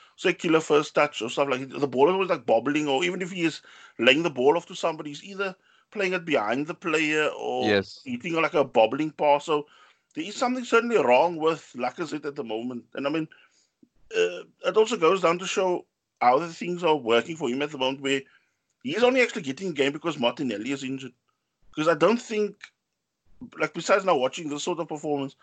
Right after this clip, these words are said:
Speaker 1: I don't even think he would have gotten in if Martinelli was, you know, fit. 'Cause look, Martinelli had some, um, like, a light, uh, hamstring strain, but it's, it's just not, like, a tear or anything. It's just a, a slight strain on it. So that's why he wasn't, like,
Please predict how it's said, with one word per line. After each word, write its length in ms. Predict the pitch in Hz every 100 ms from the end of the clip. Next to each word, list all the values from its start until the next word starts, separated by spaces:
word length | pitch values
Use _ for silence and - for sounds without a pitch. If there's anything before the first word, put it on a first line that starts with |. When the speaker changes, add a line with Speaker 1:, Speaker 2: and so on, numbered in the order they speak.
| - _ -
Speaker 1:
I 80 | 143
don't 140 | 202
even 140 | 208 202
think 180 | 196
he 140 | 160 147
would 100 | 160
have 140 | 165
gotten 280 | 135 131 151
in 160 | 143 151
if 80 |
Martinelli 460 | 139 127 131 117 110
was, 260 | 135 - - _ -
you 160 | 127
know, 100 | 139
fit. 220 | 139 143
'Cause 160 | - 135
look, 100 | 160
Martinelli 480 | 113 117 127 113 131
had 160 | 135
some, 320 | 131 139 135 113
um, 320 | 107 107 104 _ - - _
like, 140 | 123
a 60 | 135
light, 400 | 120 117 143 151 _ - _ -
uh, 140 | 123 113
hamstring 440 | 110 107 - 156
strain, 420 | 135 160 139 127 120
but 100 | 131
it's, 160 | 127
it's 160 | 139 131
just 180 | 180 156
not, 240 | 165 -
like, 100 | 135
a 40 | 127
tear 480 | - 170 151 147 135
or 100 | 120
anything. 300 | 127 127 120
It's 80 |
just 160 | 127 151
a, 100 | 135 _ _ - _ -
a 80 |
slight 280 | 120 160 147
strain 360 | - 139 131 127
on 140 | 123
it. 100 | 107 _ _
So 300 | - 117 110 _ _ _
that's 160 | 117 117
why 80 | 151
he 60 |
wasn't, 220 | 147 143
like, 120 | 151